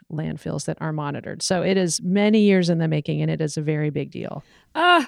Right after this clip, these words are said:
Speaker 2: I cried when I heard this news. A couple of years ago, I was, you know, worked on this fight. I actually worked, speaking of faith, um, I worked with a bunch of faith leaders and pastors and even went to the Duke Energy shareholders meeting and brought them a faith perspective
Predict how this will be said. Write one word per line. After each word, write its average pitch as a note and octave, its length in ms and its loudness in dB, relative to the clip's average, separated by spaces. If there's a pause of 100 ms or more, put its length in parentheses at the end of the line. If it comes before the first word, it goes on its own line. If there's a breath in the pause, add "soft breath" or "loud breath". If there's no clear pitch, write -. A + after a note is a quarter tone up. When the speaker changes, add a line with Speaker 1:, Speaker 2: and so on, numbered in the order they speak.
Speaker 2:
I A3 160 4
cried G#3 600 0
when G#3+ 180 0
I G3 120 0
heard F#3+ 260 -4
this F#3+ 200 -8
news. F#3 540 -8
A - 40 -12
couple C4 220 0
of A#3 80 0
years D#4 200 0
ago, A#3+ 160 0
I G#3 120 -2
was, G#3 380 -4
you G#3+ 140 0
know, G3+ 80 0
worked G#3+ 280 -2
on G3 140 0
this F#3+ 240 -4
fight. C4 400 -2
I G#3 120 0
actually G#3+ 280 0
worked, G#3 340 -2 (120)
speaking G#3+ 400 -2
of F#3+ 100 -4
faith, C#4+ 460 -2 (400 loud breath)
um, A3 280 4
I G3+ 120 2
worked A3 180 0
with A3+ 140 0
a A3 40 0
bunch G3+ 280 -2
of G#3+ 120 -2
faith F#4 240 -2
leaders A#3 300 -2
and A3 160 0
pastors A3+ 600 -2
and G3+ 120 -2
even G#3 280 0
went G#3+ 240 -2
to A#3+ 100 -8
the G3+ 120 -2
Duke F#3+ 260 -4
Energy F#3+ 320 -2
shareholders G3+ 680 -4
meeting F3+ 380 -4
and F3 260 -8
brought A#3 340 0
them F#3 360 0 (200)
a G#3 120 -2
faith A3+ 260 0
perspective F#3+ 720 -4